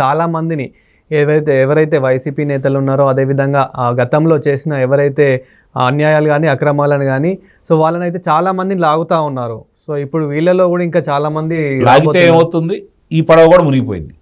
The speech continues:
Speaker 1: Hmm.
Speaker 2: లాగాల్సిన పనేం లేదు. వాడు లాగినందువల్ల అక్కడ చేసిన అన్యాయాలు ఇక్కడికి వచ్చేసరికి న్యాయాలు కావు కదా. వాడు చేసిన దుర్మార్గాలన్నీ ఇక్కడేమి మంచి పనులు అయితే కావు కదా.
Speaker 1: అవును.
Speaker 2: దుర్మార్గాలు చేసిన వాళ్ళు ఎవరు, ఎక్కడ, ఎట్లా ఉన్నా కూడా వాళ్ళకి శిక్షలు ఎత్తేనే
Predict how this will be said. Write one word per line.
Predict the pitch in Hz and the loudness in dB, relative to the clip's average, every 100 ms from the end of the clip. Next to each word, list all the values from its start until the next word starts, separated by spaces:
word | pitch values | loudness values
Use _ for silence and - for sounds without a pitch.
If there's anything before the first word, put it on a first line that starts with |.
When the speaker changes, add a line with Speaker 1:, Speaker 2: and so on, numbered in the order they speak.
| - | -8
Speaker 1:
Hmm. | 139 135 117 113 | -4 -2 -2 2
Speaker 2:
లాగాల్సిన | 117 147 165 165 | 4 6 4 2
పనేం | 143 143 147 120 | 0 0 0 -2
లేదు. | 87 - _ _ _ _ _ _ _ _ _ | -4 -8 _ _ _ _ _ _ _ _ _
వాడు | 110 120 | 0 2
లాగినందువల్ల | 117 131 160 165 165 165 170 | 6 4 4 4 6 6 6
అక్కడ | - 131 | 2 0
చేసిన | 143 156 | 0 0
అన్యాయాలు | 151 151 156 151 | 0 4 4 4
ఇక్కడికి | 135 127 | 0 -2
వచ్చేసరికి | 131 156 147 143 | -2 0 -2 -2
న్యాయాలు | 131 131 143 139 | -2 4 6 6
కావు | 127 131 | 6 4
కదా. | 131 139 170 - _ _ _ _ _ | 2 -2 -4 -14 _ _ _ _ _
వాడు | 123 123 | -2 0
చేసిన | 127 147 151 | 0 -2 2
దుర్మార్గాలన్నీ | 139 139 147 143 143 143 139 | 2 4 2 4 4 4 0
ఇక్కడేమి | 131 127 131 135 123 110 101 95 87 _ _ - | -2 0 0 0 0 -2 -4 -8 -12 _ _ -6
మంచి | 117 123 | -2 0
పనులు | 147 143 | 0 2
అయితే | 135 131 | 2 0
కావు | 123 123 | 2 2
కదా. | 123 135 156 - _ 135 | 2 0 -2 -8 _ -10
Speaker 1:
అవును. | 117 113 180 - | -8 -10 -10 -4
Speaker 2:
దుర్మార్గాలు | 117 143 143 147 143 | 0 2 4 4 4
చేసిన | 143 143 | 2 2
వాళ్ళు | 143 139 156 | 4 6 6
ఎవరు, | 135 127 139 147 | 6 4 6 4
ఎక్కడ, | 147 127 127 147 | 6 4 2 2
ఎట్లా | 143 123 143 143 | 4 2 2 2
ఉన్నా | 135 135 131 | 2 0 2
కూడా | 135 160 - _ _ _ - | 2 2 -2 _ _ _ -6
వాళ్ళకి | 120 123 120 | -2 -2 -2
శిక్షలు | 127 - 156 | -8 -4 0
ఎత్తేనే | 147 147 147 156 104 | 0 0 -2 -2 -6